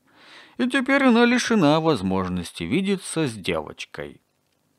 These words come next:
Впрочем, и раньше, как она, так и Иван виделись с малышкой не так уж и часто.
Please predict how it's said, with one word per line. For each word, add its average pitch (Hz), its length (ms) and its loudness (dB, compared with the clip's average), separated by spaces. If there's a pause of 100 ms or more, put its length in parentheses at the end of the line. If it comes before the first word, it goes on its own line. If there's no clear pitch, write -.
(800)
Впрочем, 202 640 -2
и 185 140 -2
раньше, 180 640 0
как 98 300 -10
она, 175 380 -4
так 92 320 -8
и 101 140 -8
Иван 202 320 -4
виделись 220 460 -8
с - 60 -14
малышкой 175 560 -6
не 202 180 -6
так 113 280 -6
уж - 160 -8
и 85 80 -12
часто. - 460 -10